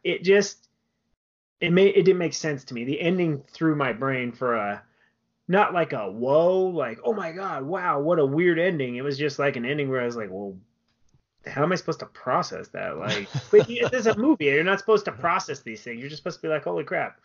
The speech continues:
Speaker 1: Um, so without overly thinking that, um, <clears throat> very creepy. Um, the explanation for the doppelgangers, I'm not really impressed <laughs> with.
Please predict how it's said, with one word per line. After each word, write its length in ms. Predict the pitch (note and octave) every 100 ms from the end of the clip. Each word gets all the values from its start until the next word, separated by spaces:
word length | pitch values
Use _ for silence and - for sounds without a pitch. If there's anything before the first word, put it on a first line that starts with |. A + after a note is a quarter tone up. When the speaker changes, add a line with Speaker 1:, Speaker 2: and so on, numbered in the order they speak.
| - - - _
Speaker 1:
Um, 320 | E3 E3 D#3 D3+
so 340 | - G3+ G3 - -
without 420 | G3+ A3+ A#3 -
overly 460 | A3 G#3 G#3+ G3+ E3
thinking 600 | - - F#3 F3+ E3 B2+
that, 580 | A#2+ B2 E3+ - - - _ _ _ _
um, 460 | D3 D3 D3 C3 C3 _
<clears throat> 60 |
very 540 | D#3 D#3 C3+ D3+ F#3 F3+
creepy. 920 | - E3 E3 E3+ F#3+ F#3+ G3+ F3+ F3
Um, 380 | C#3+ C#3+ C#3+ C#3
the 100 | C#3
explanation 600 | D#3 - C#3 C3+ C#3+ C#3
for 100 | -
the 80 | B2+
doppelgangers, 760 | A2 A2 D#3 D3+ D3+ D#3+ D#3+ D3+
I'm 160 | C3+
not 280 | C#3 B2 A2+ _
really 240 | - C#3+ C3
impressed 720 | F#2 - - G3 G3+ B3+ -
<laughs> 20 |
with. 600 | A#3+ - - F4 - -